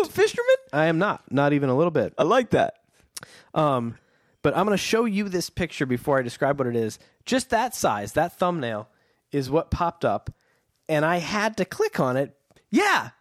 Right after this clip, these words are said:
Speaker 2: the face that you're
Speaker 1: <laughs>
Speaker 2: making.
Speaker 1: Oh my God.
Speaker 2: I had to click on it 'cause I'm like, "Wait, is this really what I think it is?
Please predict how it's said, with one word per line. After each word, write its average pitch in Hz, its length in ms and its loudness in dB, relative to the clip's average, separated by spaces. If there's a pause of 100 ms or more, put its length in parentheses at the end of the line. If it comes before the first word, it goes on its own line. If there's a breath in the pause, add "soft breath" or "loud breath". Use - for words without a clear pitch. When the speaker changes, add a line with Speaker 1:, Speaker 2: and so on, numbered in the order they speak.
Speaker 2:
the 175 160 0
face 277 360 2
that - 240 4
you're - 120 6
Speaker 1:
<laughs> - 40 8
Speaker 2:
making. 240 420 6
Speaker 1:
Oh 226 200 2 (160)
my 180 80 0 (120)
God. 202 320 4
Speaker 2:
I 254 80 6
had 269 300 2
to 262 60 0
click 320 220 0
on 285 100 4
it 220 80 2
'cause 233 120 2
I'm 226 60 0
like, 214 120 0
"Wait, 240 260 2
is 175 140 2
this - 280 2
really 226 300 4
what 220 160 2
I 147 100 2
think - 380 0
it 381 80 4
is? 403 340 -2